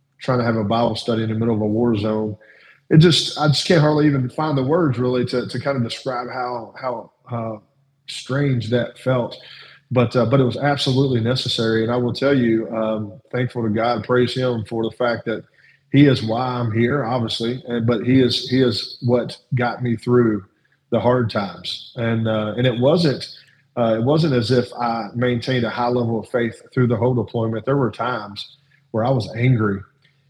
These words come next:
and, uh, and I actually prayed against what I read in, in the Bible. And, and, and I was just like, "Why am I here if, if,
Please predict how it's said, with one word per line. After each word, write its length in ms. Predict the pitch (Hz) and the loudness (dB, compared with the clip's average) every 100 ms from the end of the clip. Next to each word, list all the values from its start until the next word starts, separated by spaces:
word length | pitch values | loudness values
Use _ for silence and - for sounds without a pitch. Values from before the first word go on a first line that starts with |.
| - | -4
and, 240 | 110 113 | -2 0
uh, 260 | 110 107 104 | 0 0 -2
and 120 | 107 | -2
I 100 | 113 127 | 0 -2
actually 260 | - 117 | -2 -6
prayed 260 | - 127 127 | -2 0 2
against 640 | 101 113 120 - - - | 2 0 -2 -6 -12 -10
what 120 | 117 113 | -4 -2
I 60 | |
read 380 | 107 107 113 110 | 0 2 2 2
in, 160 | 110 110 | 0 -4
in 140 | 110 | -4
the 60 | 107 | -2
Bible. 540 | 104 110 107 107 104 | 0 0 0 -2 -4
And, 160 | 104 90 | -8 -6
and, 240 | 110 107 | -2 -2
and 160 | 107 110 | -2 2
I 80 | 113 | 2
was 160 | 110 | 2
just 180 | 101 107 | 2 0
like, 100 | 104 | 0
"Why 260 | 98 113 156 | 2 2 2
am 140 | 147 | 2
I 140 | 113 - | 2 0
here 380 | 92 139 131 107 | 2 4 4 2
if, 180 | - | -4
if, 240 | 117 110 | -8 -8